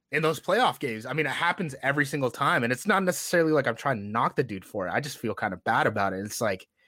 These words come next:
you know, maybe there is a certain level of credit that we should be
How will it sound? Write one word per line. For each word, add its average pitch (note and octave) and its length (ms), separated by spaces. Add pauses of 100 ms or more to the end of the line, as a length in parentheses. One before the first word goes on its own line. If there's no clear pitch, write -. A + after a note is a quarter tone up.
(1040)
you B2+ 100
know, A#2+ 280
maybe D3 380
there D3 240
is C#3+ 540
a C3+ 160
certain A#2+ 580
level A#2 500
of A2+ 180
credit B2 360
that G#2 140
we A2 100
should A2 180
be G#2+ 100